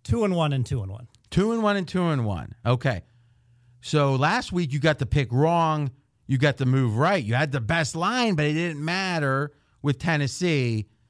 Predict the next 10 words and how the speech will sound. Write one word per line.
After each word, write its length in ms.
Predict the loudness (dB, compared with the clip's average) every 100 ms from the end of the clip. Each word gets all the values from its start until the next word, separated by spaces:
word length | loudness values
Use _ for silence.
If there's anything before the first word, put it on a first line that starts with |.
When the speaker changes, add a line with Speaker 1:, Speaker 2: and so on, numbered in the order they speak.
| _ _ _ _ _ _ 2
Speaker 2:
Who 140 | 2
do 60 | 4
you 180 | 0
got 380 | -2 2 2 2
this 240 | 0 -2 -2
week, 240 | -2 0
N 140 | 0
F 180 | 0 0
L, 340 | 0 0 0 -2
and 460 | 0 2 2 -2